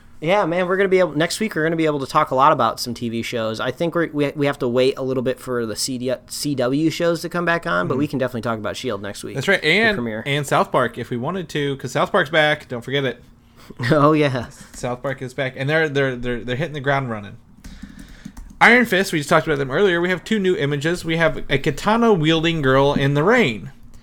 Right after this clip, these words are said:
Speaker 2: And the thing with the katana-wielding girl is this is, uh, a character in the series called Colleen Wing. This is what you wanted me to talk about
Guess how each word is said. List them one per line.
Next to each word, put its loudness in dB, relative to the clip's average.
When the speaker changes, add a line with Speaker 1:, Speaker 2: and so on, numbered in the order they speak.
Speaker 2:
And 0
the 0
thing 0
with 0
the 2
katana-wielding 2
girl 2
is -2
this 0
is, 4
uh, 2
a 0
character 0
in 0
the 0
series 0
called -6
Colleen 4
Wing. 4
This -2
is -6
what 0
you 2
wanted 4
me 2
to 0
talk 2
about 0